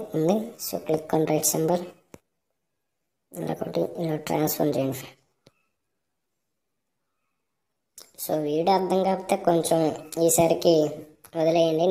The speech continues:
Next time నుండి కొంచెం బాగా చేయడానికి అయితే try చేస్తా. నేను కూడా ఇప్పుడు వీడియోస్ చేయలే కదా. So, ఇలా అయితే అయిపోయింది కదా.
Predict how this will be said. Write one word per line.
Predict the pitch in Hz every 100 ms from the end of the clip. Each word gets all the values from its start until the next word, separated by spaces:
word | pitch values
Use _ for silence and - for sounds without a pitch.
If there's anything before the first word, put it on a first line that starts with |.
| 170
Next | 156 - 170
time | 170 165
నుండి | 170 190 -
కొంచెం | 165 156 151 139 143 160
బాగా | 160 165 170
చేయడానికి | 170 170 170 170
అయితే | 165 202 202
try | 160 165 175
చేస్తా. | 165 - 175 180 - _ _ - - - -
నేను | 160 170 170
కూడా | 175 170
ఇప్పుడు | 160 151 156
వీడియోస్ | 156 - -
చేయలే | 151 156 151
కదా. | 160 196 - - _ _ _ _ -
So, | - 156 - 160
ఇలా | 156 156
అయితే | 180 202 190 - - 151
అయిపోయింది | 151 156 151
కదా. | 156